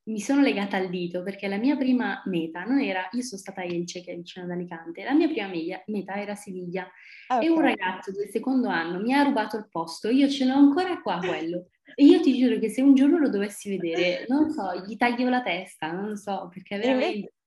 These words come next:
Speaker 2: no, io sono contenta invece perché la mia prima meta era, era Lisbona,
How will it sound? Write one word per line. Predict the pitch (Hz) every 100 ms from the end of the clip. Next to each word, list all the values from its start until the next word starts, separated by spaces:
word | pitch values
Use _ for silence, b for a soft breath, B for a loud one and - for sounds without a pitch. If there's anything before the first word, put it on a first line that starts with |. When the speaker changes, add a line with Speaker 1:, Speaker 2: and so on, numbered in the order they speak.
| _
Speaker 2:
no, | 247 269
io | 240 302
sono | 381 233 220
contenta | 220 226 226 226 214 220 233
invece | 233 196 190 240
perché | 196 190 202
la | 202
mia | 208 208
prima | 226 233 214
meta | 214 226 233 269 262 -
era, | 190 180 180 175 170 170 _ _ _ _ _ b b b _
era | 202 190
Lisbona, | 190 190 170 165 160 156 156